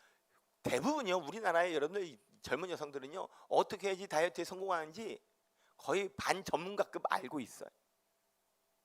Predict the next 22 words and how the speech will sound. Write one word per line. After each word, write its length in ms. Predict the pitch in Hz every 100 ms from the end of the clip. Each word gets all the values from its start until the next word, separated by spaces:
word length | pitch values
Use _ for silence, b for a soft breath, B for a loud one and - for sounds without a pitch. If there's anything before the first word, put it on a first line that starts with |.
| _ _
근데 200 | - 214 233
왜 400 | 120 196 254 127 - _ _ _ _ _ -
여러분, 260 | 196 247
성공한 420 | - 214 220 226
사람 200 | 185 180
지극히 320 | 165 - - 143
적습니까? 600 | - - 147 117 - - _ _ _ _ _ _ B B
여러분, 140 | 202 247
학생들이요, 640 | - - 349 262 247 277
어떻게 520 | 214 165 - 320 285
해야 280 | 285 285 262
성적, 440 | 247 262 262 - -
성적이 460 | - 240 240 240
오르는 300 | 190 180 202
거 80 | 202
모를까요? 560 | 131 185 226 147 131 240 _ _ _ _ _ _ _ _ _ _ _ _ b b b _ _ _ _ _ _ _ _ _
몰라가지고 720 | 143 226 285 262 247 226 226
여러분들 300 | 196 202 208
성적이 340 | 202 247 220 196
안 160 | 165
오르는 280 | 165 170 156
걸까요? 340 | 123 - 147